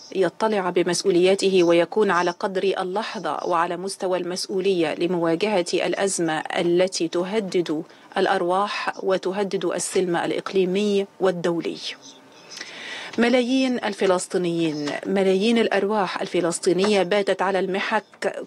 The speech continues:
كل فرد منهم حياته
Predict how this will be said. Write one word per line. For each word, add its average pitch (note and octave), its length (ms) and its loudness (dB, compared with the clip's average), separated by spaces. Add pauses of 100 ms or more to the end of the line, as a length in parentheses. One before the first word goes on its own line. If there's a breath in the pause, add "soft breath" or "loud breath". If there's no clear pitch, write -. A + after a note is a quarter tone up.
كل A3+ 460 2 (180)
فرد F#3 800 -2
منهم G3 600 0
حياته G3 840 4